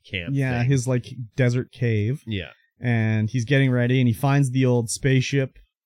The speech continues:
Speaker 2: of the, I don't even know what kind of ship that was, that he tried to give to Luke.
Speaker 1: I can't remember what it's called.
Speaker 2: Yeah. And, uh,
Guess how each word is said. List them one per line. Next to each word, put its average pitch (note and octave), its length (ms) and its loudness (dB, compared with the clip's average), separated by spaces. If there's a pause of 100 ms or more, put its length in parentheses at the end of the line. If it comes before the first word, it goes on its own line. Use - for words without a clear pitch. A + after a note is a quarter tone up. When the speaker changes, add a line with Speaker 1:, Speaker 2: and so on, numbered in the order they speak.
(260)
Speaker 2:
of G#2+ 240 -2
the, G#2 420 0
I G#2+ 60 -4
don't D3+ 100 -2
even G2+ 140 -2
know G2+ 120 0
what G#2 100 -2
kind G#2 120 -2
of G2+ 60 -2
ship - 200 -8
that G2+ 160 -2
was, G#2+ 380 -2
that A#2+ 120 2
he A2+ 80 2
tried C3 240 0
to A#2+ 80 -2
give A2+ 160 -2
to A#2 60 0
Luke. A2+ 320 -2 (600)
Speaker 1:
I E2+ 160 -20
can't - 140 -18
remember D#2 200 -16
what D2+ 40 -16
it's D2 100 -20
called. E2+ 280 -12 (100)
Speaker 2:
Yeah. G#2+ 280 0 (460)
And, A#2+ 400 6
uh, G#2+ 340 2